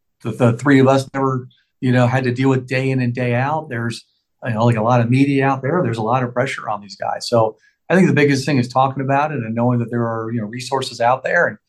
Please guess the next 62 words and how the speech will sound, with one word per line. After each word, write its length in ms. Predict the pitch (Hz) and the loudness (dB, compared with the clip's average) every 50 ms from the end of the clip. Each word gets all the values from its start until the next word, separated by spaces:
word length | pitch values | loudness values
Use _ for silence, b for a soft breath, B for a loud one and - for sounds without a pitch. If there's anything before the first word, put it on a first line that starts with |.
| _ _ _ _ _ _ | _ _ _ _ _ _
you 80 | - 120 | -4 0
know, 40 | 107 | 0
our, 120 | 113 117 | 2 2
our, 300 | 113 110 113 113 113 117 | 2 2 2 2 2 2
you 100 | 120 120 | 2 0
know, 80 | 110 107 | -2 -6
coaches 480 | - - 127 131 127 127 135 123 113 | -2 0 2 2 2 2 0 0 0
are 100 | 123 120 | 0 0
very 480 | 117 120 123 127 127 127 123 117 117 117 _ _ _ _ _ _ _ - | 2 2 2 2 2 2 0 0 -2 -6 _ _ _ _ _ _ _ -6
aware 320 | 107 104 120 123 127 127 | -4 0 0 0 2 0
of 100 | 131 131 | 0 -2
it 180 | 131 131 131 - _ _ _ _ _ _ _ | -2 -4 -6 -8 _ _ _ _ _ _ _
as 160 | - 120 117 | -8 -6 -4
well. 340 | 107 113 120 139 165 180 180 | 0 2 4 4 4 4 4
And, 200 | 131 117 113 113 b b b b b _ _ - | 2 0 0 -2 b b b b b _ _ -4
you 100 | - 120 | -2 0
know, 40 | 120 | 0
to 100 | 120 120 | 0 2
be 180 | 117 131 127 131 | 2 4 4 4
able 140 | 131 127 | 4 4
to, 60 | 127 131 | 2 2
you 100 | 127 120 | 0 0
know, 80 | 123 120 - | -2 -4 -2
partner, 480 | 131 135 147 139 135 131 127 120 123 - _ _ _ _ - | -2 0 0 0 0 0 0 -2 -4 -10 _ _ _ _ -6
you 80 | 135 123 | -4 -2
know, 40 | |
with 160 | 120 139 135 139 | 0 0 -2 -2
the 80 | 123 | -4
players, 420 | - - 123 127 147 165 175 180 175 | -2 0 0 0 2 0 0 -2 -2
to 100 | 123 117 | -4 -6
be 200 | - 123 127 127 | -4 -2 -2 0
able 200 | 127 120 120 117 | 0 -2 -4 -6
to 60 | 113 | -6
talk 300 | - - 135 131 135 - | -2 -2 -2 -2 -2 -4
through 180 | 139 143 147 | -6 -8 -8
things. 400 | 147 180 180 170 175 180 175 175 170 b b b b b b b | -6 -4 -2 0 0 0 0 -2 -6 b b b b b b b
If 160 | - 117 113 - | -6 -6 -2 0
there's 220 | 131 123 120 - | 0 0 0 0
stuff 240 | - 135 131 123 123 | 0 0 0 0 0
that's, 280 | 127 120 120 - - | -2 -6 -6 -6 -6
like, 280 | 131 123 117 117 - - - | -4 -2 -2 -2 -4 -6 -8
you 80 | 175 | -6
know, 280 | 156 127 123 123 120 - - _ - | -4 -4 -4 -4 -6 -10 -16 _ -12
like, 140 | - 123 117 | -10 -8 -8
a 60 | 113 | -4
higher 320 | 104 117 131 131 127 120 113 | -2 0 0 2 0 0 0
level, 360 | 120 135 147 151 165 160 - | 0 0 0 -2 -6 -8 -8
we 100 | 120 120 | -8 -6
have, 240 | 117 123 123 117 - _ _ _ _ _ _ _ | -4 -4 -4 -6 -8 _ _ _ _ _ _ _
have 200 | - 123 120 117 | -4 -4 -2 0
resources, 540 | 127 131 135 131 - 143 139 135 - 120 - | 0 0 0 0 -2 -4 -4 -4 -6 -10 -4
people 400 | - 135 135 131 139 143 135 131 | 0 0 0 2 2 2 2 4
that 180 | 123 120 117 | 4 4 4
are, 100 | 113 113 | 2 2
you 120 | 117 113 113 | 0 0 0
know, 40 | |
in 120 | 127 131 139 | 2 2 4
the 100 | 131 131 | 4 4
organization, 580 | 131 131 131 127 120 123 127 135 135 131 131 | 4 4 2 2 2 2 0 0 0 0 0
outside 280 | 117 123 131 131 139 135 | 0 0 0 0 0 0
the 60 | 131 | 0
organization, 540 | 131 131 123 127 135 135 135 156 156 156 | -2 -2 -2 -4 -4 -4 -6 -8 -12 -16